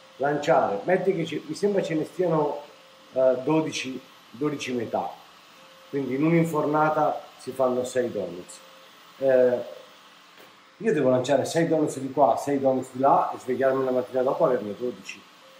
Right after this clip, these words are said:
Non devo pensare a nient'altro. Così deve andare. Perché se no, se devo stare qua a aspettare la pausa e riempire le robe, su, molto meglio mettere dopo dentro le, le, le rondelle.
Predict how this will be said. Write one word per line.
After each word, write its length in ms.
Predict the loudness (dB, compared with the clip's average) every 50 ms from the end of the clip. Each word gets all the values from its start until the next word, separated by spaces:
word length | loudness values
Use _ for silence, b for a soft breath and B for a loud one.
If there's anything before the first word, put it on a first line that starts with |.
| -20 -20 -20 -20 -18
Non 120 | -8 -4 -2
devo 120 | -2 0
pensare 320 | 0 -2 -2 0 0 0 0
a 40 |
nient'altro. 540 | 0 0 0 0 0 0 0 -2 -6 -10 -14 -20 -20 -20 -20 -20 -20 -20 -20 -20 -20 -20 -20 -20 -20 -18
Così 160 | -12 -6 -2 0
deve 160 | 2 2 0
andare. 360 | 0 -2 -4 -4 -6 -6 -10 -14 -18 -20 -20 -20 -20 -20 -20 -20 -20 -20 -20 -16 -16
Perché 200 | -12 -8 -8 -6
se 140 | -4 0
no, 220 | 0 2 2 2 2
se 100 | 2 0
devo 140 | 0 0 0
stare 180 | 0 -2 -2
qua 120 | 0 -2 -4
a 20 |
aspettare 360 | -4 -4 -2 2 4 4 6
la 100 | 4 4
pausa 360 | 6 6 6 6 6 2 0
e 20 | -2
riempire 300 | -6 -6 -4 -2 -2 -2 0
le 120 | -2 0
robe, 420 | 2 4 4 6 6 4 4 2 -2 -8 -16 -20 -20 -20 -20 -20
su, 420 | -20 -12 -6 -4 -2 -2 -2 -4 -8 -10
molto 460 | -8 -6 -2 2 2 4 4 4 2
meglio 200 | 2 2 2 2
mettere 300 | 2 0 0 0 0 0
dopo 260 | 0 0 0 0 0
dentro 380 | 0 2 2 0 2 2 2 4
le, 220 | 4 2 0 -4 -6 -4
le, 240 | -4 -4 -4 -4 -8 -12 -14 -16 -16 -16 -18 -18 -20 -20 -20 -20 -20 -20 -20 -20 -20 -12
le 140 | -6 -2 -2
rondelle. 520 | 0 -2 -2 0 0 0 0 0 -2 -6